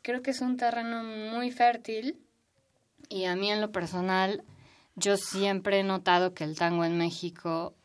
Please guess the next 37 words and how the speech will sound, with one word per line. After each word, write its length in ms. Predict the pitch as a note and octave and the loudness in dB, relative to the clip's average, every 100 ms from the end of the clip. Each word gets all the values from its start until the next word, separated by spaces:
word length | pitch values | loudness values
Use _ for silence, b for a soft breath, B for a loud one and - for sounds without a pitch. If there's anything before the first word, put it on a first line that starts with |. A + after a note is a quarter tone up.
| _ | _
es, 260 | - - - _ _ _ - | -12 -10 -12 _ _ _ 2
es 120 | G3 | 2
como 340 | G3+ G#3 G3+ F#3+ | 4 4 4 4
que 280 | F3 E3+ F3 | 2 2 0
está 180 | F#3 F3+ | -4 0
contagiado 600 | G#3 G#3 F#3 G3 F#3+ F#3+ | 0 0 0 2 4 4
de 140 | F#3 | 2
ese 140 | F3+ F#3+ | 2 -2
apego 320 | F#3 F#3 F#3 | 0 0 2
a 60 | F3+ | 0
la 120 | F3 | -2
tradición. 440 | - F#3+ F3+ A3 | -6 -6 -6 -6
Entonces, 400 | F3+ F3 G#3 G#3 - | -8 -8 -8 -8 -12
toda 300 | - C#4+ D#4 | 2 6 6
la, 240 | D4+ B3 - _ _ _ - | 4 0 -2 _ _ _ -12
muchas 500 | A3+ B3+ C#4 C#4+ C4+ | -2 0 2 2 0
de 80 | G#3 | -2
las 160 | F3+ | -8
personas 360 | - F3+ G#3 G#3+ | -10 -12 -10 -10
que 120 | F3+ | -10
tocan 320 | F3+ F3+ F#3+ | -10 -8 -8
tango 260 | F#3 F3+ F3 | -8 -6 -6
en 80 | F3 | -6
México 360 | E3+ F3 - F3 | -8 -10 -10 -8
lo 120 | D#3 | -8
hacen 340 | E3+ F3 F3 | -8 -10 -10
de 80 | D#3+ | -10
una 200 | E3 E3 | -12 -12
forma 400 | E3+ E3+ E3+ F3 | -8 -6 -4 -6
muy, 400 | F3 F#3+ F#3+ F#3+ b b b b b b b b _ _ _ - | -6 -6 -8 -10 b b b b b b b b _ _ _ -6
em, 640 | E3 E3 E3 E3 E3 - _ _ - _ _ _ _ _ _ - - | -4 -4 -6 -10 -14 -18 _ _ -20 _ _ _ _ _ _ -20 2
clásica, 520 | G3 F#3 E3+ - F3 | 4 4 0 -18 -16
digamos. 500 | E3 D3+ - - - - | -16 -16 -18 -20 -20 -16
O 40 | |
sea, 260 | - D#3 E3+ | -10 -8 -4
muy 220 | F#3 G3+ | -6 -4
como 600 | G#3 G3 F3 E3 D#3+ E3 | -4 -2 -2 -2 -2 -4